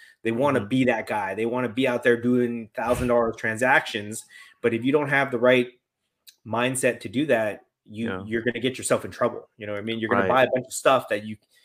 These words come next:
Speaker 1: that loses value or you can't move, and you're gonna become disenchanted, and you're gonna start pointing fingers at people
Speaker 2: That's
Speaker 1: saying that
Speaker 2: what
Speaker 1: they
Speaker 2: people do.
Speaker 1: misled you. And,
Speaker 2: Right.
Speaker 1: um, you know, so I just try to tell people, look, the best way to kinda get started if you wanna be in this game, buying, selling, trading,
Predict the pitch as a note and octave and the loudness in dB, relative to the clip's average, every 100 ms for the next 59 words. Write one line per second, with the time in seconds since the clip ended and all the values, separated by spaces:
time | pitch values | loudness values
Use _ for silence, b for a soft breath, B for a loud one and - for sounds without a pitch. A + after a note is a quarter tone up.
0 | b G2+ G2+ B2 A#2+ G#2+ A2+ A#2 B2 A#2+ | b -6 0 0 0 -2 2 4 4 2
1 | G2 G2+ G#2 - A2+ G#2+ A#2 A#2 A#2+ B2 | 0 -6 -10 -6 -6 -2 0 4 4 2
2 | - b b _ A2+ G#2+ G#2+ G#2+ G#2+ G#2+ | -4 b b _ -6 -2 -2 -2 -4 -4
3 | G#2+ A2 G#2 G#2 - G#2+ A#2+ A2+ G#2+ - | -4 -4 -6 -8 -8 -6 -4 -4 -4 -2
4 | A#2+ A#2 B2+ A#2 G2+ G#2 G#2 G#2 A2+ G#2 | -2 0 0 0 -4 -6 -6 -4 -4 -4
5 | - A#2+ A2+ A#2+ A#2 A#2 A#2 A#2+ - B2 | -6 -6 -6 -8 -6 -4 -2 -4 -4 -2
6 | B2 A#2 B2 b b b E2+ A2+ A2 G2+ | 4 4 4 b b b -6 -2 -2 -2
7 | A2 G#2 G#2+ A#2 A#2+ A#2 A2+ A#2+ C3 C3+ | -2 0 0 0 2 0 0 0 2 0
8 | D3 G#2+ A2+ A2+ A2+ A2+ G2 A2 A#2+ _ | -4 -6 -4 -2 0 0 0 -2 -6 _
9 | _ _ D#3+ E3+ - B - C#3+ C#3 D3+ | _ _ -6 -6 -6 B -8 0 2 0
10 | F3+ E3+ E3 E3 D3+ D#3+ D3 C#3 C3+ G#2 | 2 4 4 2 2 2 2 2 4 2
11 | - _ _ _ _ _ _ A2 B2+ D#3 | 0 _ _ _ _ _ _ -2 0 2
12 | F3 E3+ D#3+ E3 D3+ B2+ C3+ C#3 - C3 | 2 4 2 2 0 0 -2 -4 2 4
13 | C3+ D3 A2 A2+ B2 B2+ A#2+ A#2+ B2 B2 | 4 2 0 -2 -2 -2 -2 0 2 2
14 | A#2+ B2+ A#2+ A2 - A#2+ A#2 G#2+ G#2+ A2+ | 0 -4 -6 -6 -2 -2 -2 -4 -4 -4
15 | A2 A#2 A2+ G#2+ C3 C3 C3 C#3 | -4 -4 -4 -4 -2 -2 -4 -6